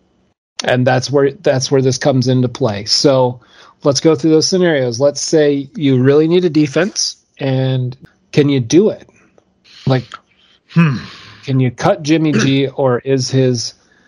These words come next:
Speaker 1: A, potential for the rest of the playoffs because of injury to one of your quarterbacks too big?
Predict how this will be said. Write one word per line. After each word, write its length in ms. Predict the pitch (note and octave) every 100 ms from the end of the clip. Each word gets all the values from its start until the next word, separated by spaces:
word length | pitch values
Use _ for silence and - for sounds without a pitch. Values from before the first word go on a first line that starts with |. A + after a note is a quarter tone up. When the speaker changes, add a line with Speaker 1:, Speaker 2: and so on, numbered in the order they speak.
| _ _ _ _ _ _ _ D3+
Speaker 1:
A, 340 | C#3+ D#3 F#3 - _ -
potential 520 | C#3+ - D3+ C#3 C#3
for 160 | D3+
the 120 | B2+ B2
rest 280 | C3 -
of 60 | C#3
the 80 | B2
playoffs 600 | - C3 A#2+ A#2+ B2+ -
because 320 | C3 C3 A#2+
of 120 | A#2
injury 380 | C3 C3+ B2 A#2+
to 120 | A#2
one 180 | A#2+ A#2
of 100 | A2+
your 140 | A#2 E3+
quarterbacks 800 | C3+ B2+ A2+ A2+ G#2+ - - -
too 200 | - D3+
big? 440 | B2 B2 A#2 D3